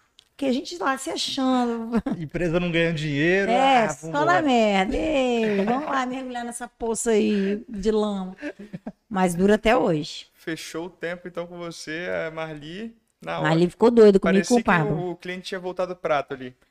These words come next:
Speaker 1: Foi piorzinho um pouquinho. Tomamos um
Speaker 3: Nossa.
Speaker 1: belo esporro e ficamos de orelhinha baixa e, tipo assim, "Marli, não entende nada, né, Paulo?"
Speaker 2: <laughs>
Speaker 1: Mas ela tava certa.
Speaker 3: Massa demais.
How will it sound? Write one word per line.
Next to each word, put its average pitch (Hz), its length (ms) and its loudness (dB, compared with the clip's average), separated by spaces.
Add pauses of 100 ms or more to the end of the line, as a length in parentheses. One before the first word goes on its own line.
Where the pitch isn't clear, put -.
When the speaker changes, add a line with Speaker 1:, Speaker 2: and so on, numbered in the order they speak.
(400)
Speaker 1:
Foi 160 320 2
piorzinho 180 640 0
um - 20 -6
pouquinho. 165 320 -2
Tomamos 180 360 -2
um - 80 0
Speaker 3:
Nossa. 185 80 2
Speaker 1:
belo 226 160 2
esporro 214 420 4
e 220 80 2
ficamos 226 300 0
de 220 80 4
orelhinha 220 360 4
baixa 220 440 2
e, 262 100 2
tipo - 160 -10
assim, 277 180 -4
"Marli, 247 280 0
não 233 180 -8
entende 220 380 -8
nada, 185 420 -6
né, 180 160 -6
Paulo?" 196 260 -10 (200)
Speaker 2:
<laughs> - 760 -6
Speaker 1:
Mas 185 220 2
ela 190 220 6 (260)
tava 180 220 2
certa. - 540 -6 (760)
Speaker 3:
Massa 147 400 -14
demais. 139 500 -16